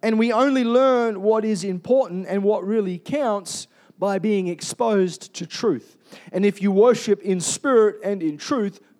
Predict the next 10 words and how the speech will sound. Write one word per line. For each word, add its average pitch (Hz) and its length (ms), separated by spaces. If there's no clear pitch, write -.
God 185 540
will 185 520
search - 560
for 160 120
you. 135 360
And 226 120
that 381 100
shouldn't 247 240
surprise 196 440
us. - 280